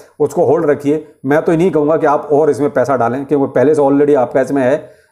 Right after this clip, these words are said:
तो इसको आप उसी को होल्ड करके रखें। हाँ, उसमें एक अगर आपको यहाँ शॉर्ट टर्म में कोई प्रॉफिट मिलता है तो थोड़ा सा प्रॉफिट जरूर ले लें, उसके बाद फिर से जब डिप में आए फिर से बाय कर लें। लेकिन मैं इसमें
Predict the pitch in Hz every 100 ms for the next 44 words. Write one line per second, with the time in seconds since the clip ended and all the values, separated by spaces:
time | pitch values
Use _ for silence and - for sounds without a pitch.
0 | - 143 196 170 151 151 170 170 156 170
1 | 165 151 165 151 180 214 - _ - 254
2 | 165 202 202 202 165 165 156 160 143 135
3 | 147 151 151 151 - 139 131 131 120 139
4 | 160 - - _ 185 - 202 196 202 170
5 | 156 185 131 170 208 175 185 214 - -
6 | 165 214 208 214 226 214 160 160 139 147
7 | 147 147 185 - _ - 214 180 127 120
8 | 107 101 101 147 196 185 185 160 147 175